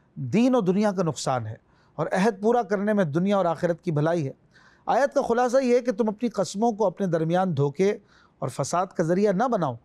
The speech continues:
ورنہ تمہارے قدم اسلام کے صحیح راستے پر ثابت قدمی کے بعد پھسل جائیں گے، اور تم خود عہد کی خلاف ورزی کرنے یا دوسروں کو عہد پورا کرنے سے روکنے کی وجہ سے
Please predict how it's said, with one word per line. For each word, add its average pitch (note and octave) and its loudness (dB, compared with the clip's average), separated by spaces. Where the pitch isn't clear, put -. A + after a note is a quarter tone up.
ورنہ F3+ 0
تمہارے F#3 2
قدم F#3 -2
اسلام F3+ 0
کے F#3 -4
صحیح E3+ 0
راستے D#3 0
پر F#3+ -2
ثابت E3+ -2
قدمی F#3+ 2
کے F3+ 2
بعد F#3 0
پھسل B3 0
جائیں F3+ 0
گے، B2+ -8
اور E3 -4
تم F#3 -2
خود G#3 -2
عہد F3+ 0
کی G3+ -2
خلاف F3+ 0
ورزی E3 -2
کرنے E3 -2
یا F3 4
دوسروں G3+ 0
کو G3+ 0
عہد F#3 0
پورا F#3+ 2
کرنے E3+ -2
سے F3 0
روکنے E3+ 0
کی F3 -2
وجہ E3+ 2
سے E3 -2